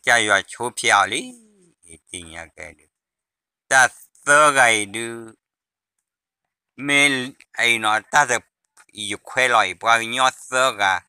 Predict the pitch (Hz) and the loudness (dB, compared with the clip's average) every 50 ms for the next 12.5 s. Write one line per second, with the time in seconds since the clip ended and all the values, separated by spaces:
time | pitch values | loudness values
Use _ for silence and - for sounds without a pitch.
0 | _ _ _ _ _ _ - 120 131 131 117 117 113 110 110 117 127 127 120 107 | _ _ _ _ _ _ -6 -2 -2 -2 0 0 0 0 -2 -2 -2 -2 -2 -4
1 | _ 110 110 107 104 98 104 107 104 _ - 135 135 - _ - 127 123 123 123 | _ -4 -4 -2 -2 -4 -6 -12 -10 _ 2 2 2 2 _ 0 0 0 0 0
2 | 127 131 135 139 127 101 95 98 101 101 98 95 98 107 117 120 - _ - 101 | -4 -4 -2 0 0 0 -2 -8 -10 -6 -4 -4 -4 -6 -8 -10 -10 _ -10 -8
3 | 101 98 95 - _ - 123 98 80 _ 98 107 107 107 107 101 - _ _ - | -8 -8 -8 -10 _ -20 -18 -20 -20 _ _ -12 -6 -6 -6 -6 -6 _ _ -8
4 | 123 127 117 104 - _ _ _ _ - 127 127 117 - _ - 135 127 - 117 | -8 -8 -8 -8 -14 _ _ _ _ 0 2 2 2 0 _ -20 -20 -14 -12 -12
5 | 117 113 107 92 85 85 - 98 98 98 82 71 _ _ _ _ _ _ _ _ | -12 -10 -10 -10 -10 -10 -10 -14 -18 -18 -18 -20 _ _ _ _ _ _ _ _
6 | _ _ _ _ _ _ _ _ - 117 120 131 139 139 127 127 131 131 131 131 | _ _ _ _ _ _ _ _ -14 -10 -6 -2 0 0 0 0 -2 -4 -6 -4
7 | 127 120 117 - - - 120 120 120 120 120 113 - _ - 113 110 101 87 - | -2 -2 -2 -4 -6 -14 -14 -8 -4 -2 -2 -2 -4 _ -10 -8 -6 -8 -8 -10
8 | _ - 113 117 123 123 117 - 110 101 98 _ _ - 143 143 135 120 110 104 | _ -16 -12 -8 -8 -8 -8 -8 -10 -10 -12 _ _ 2 4 4 4 2 0 -4
9 | 101 95 101 101 98 95 92 82 _ _ _ _ _ _ _ _ _ - - - | -6 -6 -6 -6 -6 -8 -10 -14 _ _ _ _ _ _ _ _ _ -20 -20 -20
10 | _ _ _ _ _ _ _ _ _ _ _ _ _ _ _ - 110 110 107 113 | _ _ _ _ _ _ _ _ _ _ _ _ _ _ _ -8 -8 -6 -4 -2
11 | 117 117 117 120 139 131 123 117 107 101 82 - - _ _ _ _ _ _ - | -2 -2 -2 0 2 4 4 4 4 2 0 -4 -14 _ _ _ _ _ _ -14
12 | 117 113 120 135 131 - - 127 127 127 | -10 -4 0 0 0 0 0 0 0 2